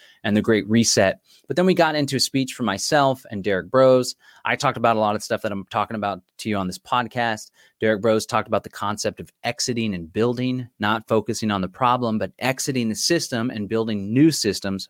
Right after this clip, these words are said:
Very beautiful thing. We had a panel with Sal the Agorist, sal the agorist dot com,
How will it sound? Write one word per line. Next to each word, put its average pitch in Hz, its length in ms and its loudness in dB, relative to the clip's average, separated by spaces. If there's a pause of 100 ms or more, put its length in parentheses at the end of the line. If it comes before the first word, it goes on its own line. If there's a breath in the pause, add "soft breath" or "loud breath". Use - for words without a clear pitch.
(100)
Very 104 300 2
beautiful 95 300 -4
thing. 101 300 -6 (320 soft breath)
We 120 120 -2
had 117 300 0
a 95 160 -6
panel 120 580 -4 (480 soft breath)
with 101 240 2
Sal 120 400 2
the 110 80 2
Agorist, 123 540 0
sal 107 240 -2
the 95 60 0
agorist 101 320 -2
dot 90 180 -6
com, 131 420 -2